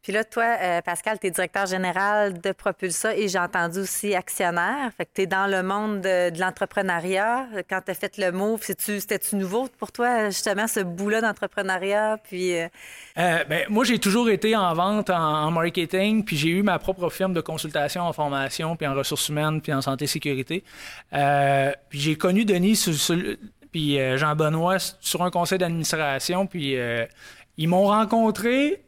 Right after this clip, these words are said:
Speaker 2: parce que, tu sais, Denis est un inventeur, a l'idée, Jean-Benoît a son autre entreprise, puis on dit, « Ça nous prend quelqu'un pour structurer tous les départements,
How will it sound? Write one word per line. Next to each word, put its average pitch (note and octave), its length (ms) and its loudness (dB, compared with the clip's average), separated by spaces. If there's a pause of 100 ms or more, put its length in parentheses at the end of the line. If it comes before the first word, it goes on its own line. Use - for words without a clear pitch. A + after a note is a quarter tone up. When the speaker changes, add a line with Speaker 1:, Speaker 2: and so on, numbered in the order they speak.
(320)
Speaker 2:
parce E3+ 220 0
que, F3 200 2 (200)
tu F3+ 80 0
sais, - 120 -2 (120)
Denis F3+ 320 4
est G#3+ 100 2
un F#3+ 100 4
inventeur, F#3 600 4
a F3 40 4
l'idée, F3 380 4
Jean-Benoît F3+ 440 2
a G3+ 40 0
son F#3 200 0
autre F3+ 160 0
entreprise, E3 500 0
puis E3 100 -8
on D3+ 100 0
dit, « D3 80 -2
Ça D#3+ 140 0
nous D#3+ 80 -2
prend F#3 160 0
quelqu'un F#3+ 320 0
pour - 140 -12
structurer F#3 440 -2
tous - 140 -8
les E3+ 80 0
départements, E3 640 -2